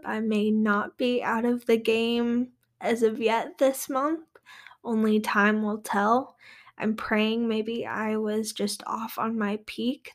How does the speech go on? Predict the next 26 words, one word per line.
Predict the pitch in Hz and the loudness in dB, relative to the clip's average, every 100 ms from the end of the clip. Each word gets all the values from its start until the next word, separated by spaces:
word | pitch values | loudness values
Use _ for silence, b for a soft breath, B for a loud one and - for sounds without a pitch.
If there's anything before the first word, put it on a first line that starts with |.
| _ | _
this | 262 254 - | -2 0 0
month | 262 285 302 - - | 2 2 -2 -8 -6
and | 220 | -2
maybe | 226 208 214 214 214 220 220 b b b b | 2 2 2 2 2 0 -6 b b b b
it | 220 208 | -2 0
was | 214 214 214 - | 2 0 0 -6
too | - - 220 | -6 -2 -2
soon. | 214 - - - 165 214 269 349 403 b b b b - | -2 -4 -2 -2 0 0 0 -2 -6 b b b b -4
Um, | 208 208 196 202 208 254 349 - | -2 0 -2 -4 -6 -8 -10 -4
and | 269 220 | 0 4
I'll | 214 220 | 4 2
still | - 226 233 | 0 0 2
get | - 247 | 2 2
my | 226 | -2
big | 226 214 220 | 0 -2 0
fat | 240 208 - | 0 0 0
positive. | 220 214 220 302 311 330 320 - B _ _ - | 2 2 2 2 4 4 0 -10 B _ _ 4
If | 262 269 | 4 4
not, | 262 247 247 285 302 - B B _ b b b _ _ | 2 4 6 4 0 -4 B B _ b b b _ _
that's | 214 208 | -4 -2
okay | 220 226 214 226 | -4 -2 -2 -2
too. | - 226 226 226 240 - b b _ | 0 4 6 4 0 -10 b b _
If | 240 - | -10 -4
that | - | -4
happens, | - - 220 240 240 240 254 285 - - - - | 0 0 0 -2 0 0 -2 -6 -10 -14 -14 -8
uh, | 220 196 - | -6 -6 -6